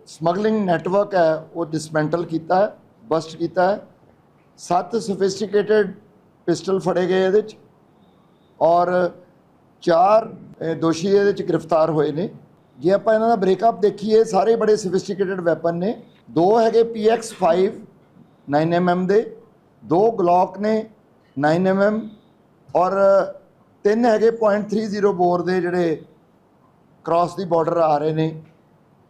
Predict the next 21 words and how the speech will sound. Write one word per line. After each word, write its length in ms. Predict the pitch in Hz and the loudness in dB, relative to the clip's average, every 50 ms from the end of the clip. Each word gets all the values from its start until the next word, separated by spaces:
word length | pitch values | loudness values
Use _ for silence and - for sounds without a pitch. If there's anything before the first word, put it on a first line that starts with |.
| _ _ _ _ - _ _ _ _ _ - - 113 127 | _ _ _ _ -20 _ _ _ _ _ -12 -8 -8 -8
ਅ, 20 | |
ਤੀਹ 280 | 123 - - 165 170 165 | -8 -6 -6 -6 -4 0
ਬੋਰ 220 | 175 170 170 165 | 0 0 0 0
ਦੇ 140 | 151 165 165 | -2 -4 -4
ਪਿਸਟਲ 400 | 165 165 156 - - 196 220 247 226 - - _ _ _ _ _ - _ - - - - - _ - - | -4 -6 -8 -4 -4 -4 -4 -4 -6 -14 -20 _ _ _ _ _ -20 _ -20 -20 -20 -20 -20 _ -4 -2
ਔਰ 120 | 151 165 | -2 0
ਇਹਨਾਂ 180 | 180 180 190 190 | 0 -2 0 0
ਨਾਲ 100 | 185 - | 0 0
ਕੁਛ 220 | - 190 185 - | 0 -2 -4 -4
ਕਾਰਟ੍ਰਿਜਸ 680 | - - 165 156 151 156 160 175 160 170 190 185 175 | -2 0 0 0 0 0 -4 -6 -2 0 0 0 0
ਨੇ। 300 | 175 202 208 208 220 214 - - - _ _ _ _ _ _ _ _ _ _ _ _ _ _ _ - _ - 151 | 0 -2 -2 -2 -2 -6 -14 -20 -20 _ _ _ _ _ _ _ _ _ _ _ _ _ _ _ -20 _ -4 -2
Basically 540 | 180 185 - 240 208 233 226 240 240 240 233 208 - - - _ _ - - | -2 0 0 -4 -6 -4 -4 -4 -4 -4 -6 -8 -12 -20 -20 _ _ -8 -4
ਇਹ 360 | - 202 220 226 226 226 220 | 0 2 4 4 4 4 2
ਪਾਕਿਸਤਾਨ 640 | 220 220 202 190 180 156 208 - - 233 220 226 220 | 0 0 0 0 0 0 -4 -2 2 2 2 2 0
ਬੇਸਡ 260 | 180 190 196 202 196 | 0 2 2 2 0
ਸਮਗਲਰ 560 | 196 - - 170 170 175 180 208 214 214 208 202 | -2 -8 -12 -6 -4 -2 0 0 0 2 2 2
ਹੈਗਾ 200 | 190 180 185 185 | 2 2 0 -2
ਇੱਕ 100 | - - | -2 -4
ਸ਼ਾਹ 300 | - 180 175 160 180 202 | -2 0 2 2 2 2
ਨਾਂ 280 | 196 180 170 165 160 | 2 2 2 2 2
ਦਾ, 300 | 160 165 180 226 - - | 0 0 0 -2 -4 -8